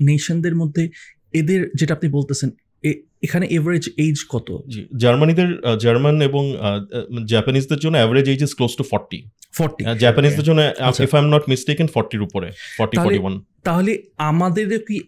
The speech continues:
Speaker 1: আমরাও কি বাংলাদেশ একটা সময় ওই জায়গায় যাব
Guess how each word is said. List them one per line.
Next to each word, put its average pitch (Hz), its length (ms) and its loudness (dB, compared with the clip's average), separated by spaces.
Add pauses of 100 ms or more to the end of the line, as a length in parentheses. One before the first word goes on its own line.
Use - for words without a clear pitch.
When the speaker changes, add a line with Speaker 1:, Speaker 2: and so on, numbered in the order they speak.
Speaker 1:
আমরাও 151 400 0
কি 202 120 -6
বাংলাদেশ 147 680 -2
একটা 147 240 -6
সময় 170 380 -2
ওই 156 200 0
জায়গায় 147 520 0 (200)
যাব 127 460 0